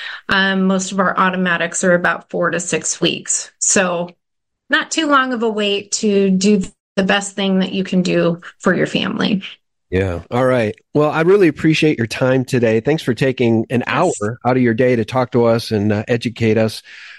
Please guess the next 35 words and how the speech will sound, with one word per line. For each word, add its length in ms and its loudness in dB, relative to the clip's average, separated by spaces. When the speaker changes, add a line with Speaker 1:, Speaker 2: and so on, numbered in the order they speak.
Speaker 2:
about 320 0
water 540 2
and 180 2
the 60 2
dangers 500 0
of 100 0
what's 180 0
coming 260 0
out 100 0
of 60 -6
our 80 -2
tap 300 -4
water 240 0
and 180 -4
what 140 -2
might 180 -2
be 180 -2
in 120 0
our 80 0
bottled 360 0
water 320 0
in 200 -2
most 240 0
cases. 420 -2
Our 100 -2
guest 420 -2
has 280 0
been, 500 2
well, 180 4
now 140 4
that 100 0
Diane 300 2
Kaiser 340 2
is 100 -4
gone, 380 0